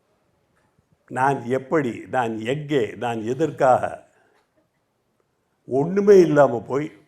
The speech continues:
நீ யாருன்னு சொன்னாக்க, ஒண்ணே ஒண்ணு தான் நம்மளுக்கு ஞாபகம் இருக்கணும். நான் பாபுஜி மகாராஜனுடைய சீடன்,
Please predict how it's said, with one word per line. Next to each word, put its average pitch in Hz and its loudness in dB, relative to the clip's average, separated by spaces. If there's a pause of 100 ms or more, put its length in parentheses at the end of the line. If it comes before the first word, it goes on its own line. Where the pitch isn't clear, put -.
நீ 120 -10
யாருன்னு 170 -2
சொன்னாக்க, 147 -6 (920)
ஒண்ணே 135 -4
ஒண்ணு 139 -2
தான் 160 -6
நம்மளுக்கு 131 -6
ஞாபகம் 135 -4
இருக்கணும். - -18 (1080)
நான் 156 -4 (100)
பாபுஜி 135 -6
மகாராஜனுடைய 120 -8
சீடன், 110 -8